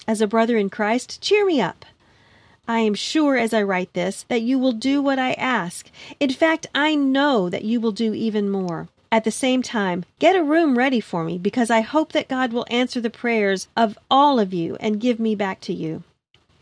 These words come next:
Epaphras, who is in prison with me for the sake of Christ Jesus,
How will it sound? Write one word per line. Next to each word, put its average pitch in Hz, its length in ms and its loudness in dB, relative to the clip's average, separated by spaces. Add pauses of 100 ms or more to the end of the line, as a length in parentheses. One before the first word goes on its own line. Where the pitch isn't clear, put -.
(380)
Epaphras, 262 800 -2
who 233 120 2
is 226 140 2
in 214 120 0
prison 220 380 0
with 233 220 0
me 175 120 -4
for 180 160 -8
the 170 100 -6
sake 185 260 -4
of 180 100 -10
Christ 175 320 -10
Jesus, 185 500 -4